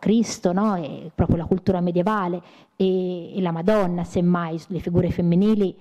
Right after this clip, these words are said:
sono le figure che guidano davvero Dante, eh, che lo portano sulla strada della sua personale redenzione. Però non puoi accettare che ci siano uomini capaci di vedere oltre, perché se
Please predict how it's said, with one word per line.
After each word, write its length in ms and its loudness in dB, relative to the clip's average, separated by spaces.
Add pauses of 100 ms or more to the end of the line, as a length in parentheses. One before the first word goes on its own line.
(220)
sono 400 2
le 120 2
figure 460 0
che 140 -14
guidano 400 0
davvero 580 -2
Dante, 680 -4 (260)
eh, 840 -4
che 120 2
lo 120 2
portano 680 0 (260)
sulla 360 0
strada 460 -2
della 240 0
sua 380 4
personale 500 -2
redenzione. 800 -2 (680)
Però 200 2
non 200 4
puoi 240 2
accettare 720 -2
che 160 -4
ci 140 -4
siano 340 2
uomini 580 2 (220)
capaci 500 -2
di 220 0 (320)
vedere 480 2
oltre, 640 0 (340)
perché 540 0
se 460 -4